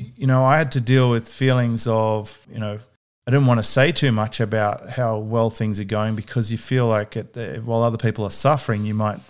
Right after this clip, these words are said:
you know, you might feel guilt, you might feel that you shouldn't be having a good time when everyone's suffering or whatever. But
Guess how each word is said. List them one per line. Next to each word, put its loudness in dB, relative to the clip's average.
you -2
know, -2
you -2
might -4
feel -8
guilt, -2
you 4
might 4
feel 0
that -6
you -4
shouldn't -2
be 4
having 6
a 0
good 0
time 4
when 2
everyone's -2
suffering -2
or -2
whatever. 0
But -2